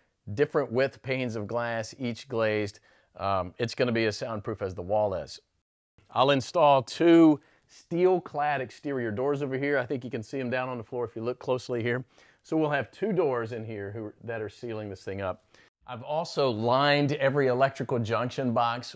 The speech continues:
with acoustic putty. Probably the most fun part of this entire build is the acoustic putty on the junction boxes. And basically, it's just a layer of almost silly putty that wraps around these metal boxes to keep sound from creeping in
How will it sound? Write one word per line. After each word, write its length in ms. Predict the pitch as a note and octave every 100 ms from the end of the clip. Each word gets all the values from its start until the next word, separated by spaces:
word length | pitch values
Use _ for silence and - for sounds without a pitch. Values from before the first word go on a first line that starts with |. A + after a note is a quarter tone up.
| -
with 180 | A#2 G2+
acoustic 640 | - C3+ B2 B2 - -
putty. 380 | C#3+ A#2+ F#2+ - _ _ -
Probably 420 | G#3 A#3 A#3+ F#3+
the 100 | D#3
most 260 | D#3 C#3+ -
fun 400 | - D#3 D#3+ D3+
part 340 | E3 D3+ D#3
of 160 | B2+ B2
this 180 | B2
entire 500 | B2+ A2 C3+ C#3 A#2+
build 540 | A2+ A#2+ A#2+ A2+ A2+ A2 _ _ -
is 200 | C3 B2
the 140 | B2
acoustic 540 | A2 C3 A2+ - A2
putty 340 | - A#2 A2 A2
on 180 | A2 G#2+
the 80 |
junction 460 | G2 G#2+ A2 - G2+
boxes. 440 | G2 F#2 - F2+
And 220 | C3 A#2+ A#2
basically, 460 | F#3 G3+ - D#3
it's 160 | C#3 -
just 180 | E3 C#3+
a 40 |
layer 420 | B2+ C3+ C#3+ B2+
of 100 | A#2
almost 400 | C#3+ G3 D3 -
silly 360 | - G3 G#3 B2
putty 360 | A#2+ G2 G#2 - _ _ _
that 160 | G#2+ G#2+
wraps 360 | B2 C#3 C#3+ C3+
around 300 | B2+ B2+ A#2
these 200 | A2+ A#2
metal 260 | A#2 A2
boxes 600 | G2 B2 B2+ - A2 - _ _
to 100 | -
keep 240 | A2+ D#3+ D3+
sound 480 | - B2 B2 B2 G2+
from 160 | G#2
creeping 400 | - B2+ A#2+ A2
in 360 | A2+ A2+ G#2+